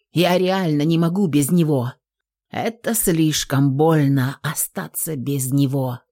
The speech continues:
С его появлением моя жизнь изменилась полностью. Незаметно, мало-помалу я настолько привыкла к нему, что он словно стал частью меня.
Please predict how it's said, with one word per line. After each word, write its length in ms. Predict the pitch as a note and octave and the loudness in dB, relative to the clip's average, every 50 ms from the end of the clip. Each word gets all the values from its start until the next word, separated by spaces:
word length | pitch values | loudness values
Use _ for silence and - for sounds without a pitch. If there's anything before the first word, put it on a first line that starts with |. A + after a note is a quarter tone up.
| _ _ _ _ _ _ _ _ _ _ _ _ | _ _ _ _ _ _ _ _ _ _ _ _
С 100 | - - | -6 -2
его 280 | E3 F3+ G3 A#3 C#4 C4+ | 0 2 2 2 2 2
появлением 680 | - C4 B3+ A#3+ A#3 B3+ C4+ C4+ B3 A#3 A3+ A3 A3 G#3+ | 2 2 4 4 4 2 4 4 4 6 6 6 6 4
моя 360 | G#3 G#3+ A3 A3+ A#3 A#3 A3+ | 4 4 4 4 4 4 2
жизнь 400 | G#3+ A#3 C4 B3+ A#3+ G#3+ G#3+ A3 | 2 2 2 2 4 4 4 4
изменилась 600 | A3 G3 F#3+ F#3+ F#3 F#3 F#3 F3+ E3 D#3+ E3 - - | 4 4 4 2 2 2 2 2 2 0 0 -2 -4
полностью. 960 | _ - G3 F3+ D#3+ D3 C#3 C3 - - - - C3+ C3 B2 A2+ A#2 C3 - _ _ _ _ _ _ _ _ _ _ | _ 0 2 2 4 2 2 0 0 -4 -6 -6 -4 -2 -2 -2 -2 -4 -8 _ _ _ _ _ _ _ _ _ _
Незаметно, 840 | - D3 D#3+ D#3+ F3+ F#3 G3 A3 A#3+ B3 A#3+ A#3 A#3+ A3 G3+ F#3+ F#3+ | -4 -2 0 0 2 2 4 4 4 4 2 2 0 0 2 4 4
мало-помалу 880 | G3+ G#3+ G#3 F#3+ F#3 F#3+ F#3+ F3+ F#3 F#3+ G#3 G#3+ G#3+ G3+ G3 F#3+ G3 | 4 4 4 4 2 2 2 2 4 4 4 4 4 4 4 4 4
я 320 | F#3+ F3 E3+ F#3+ F3 F3+ F3 | 2 2 2 0 0 2 0
настолько 680 | D#3+ D#3 D#3+ - - - - B3+ A#3+ A3+ G#3 - D#3 | 0 0 -2 -4 -4 -2 0 2 2 2 0 -2 -2
привыкла 480 | - - D3 C#3+ D3 D3+ C3+ - C3 B2 | 0 2 2 2 2 0 0 0 -2 -2
к 100 | - - | 0 2
нему, 380 | D3+ C#3+ C#3+ C3+ B2+ A#2+ B2 - _ _ _ _ _ _ _ _ _ _ | 2 4 4 2 2 0 -2 -6 _ _ _ _ _ _ _ _ _ _
что 300 | - - - - A#3+ A3+ | -16 -8 -4 -4 -2 2
он 200 | B3+ B3+ A#3 G#3+ | 4 4 4 4
словно 520 | - - B3+ C4 B3+ B3 A3 A3 A3 A3+ | 4 2 0 0 0 2 2 2 2 2
стал 400 | A3 - - - C4 B3 A#3 G#3+ | 2 0 -2 -2 -2 0 0 0
частью 600 | A3 - - G3 F3+ E3 - - - D3+ D3+ D3 D3+ | 0 0 0 0 0 0 -2 -6 -4 -2 0 2 4
меня. 540 | D3+ D3+ D#3 D#3 D#3 D3+ C3+ A#2+ B2 - | 4 4 4 4 2 2 0 -2 -4 -8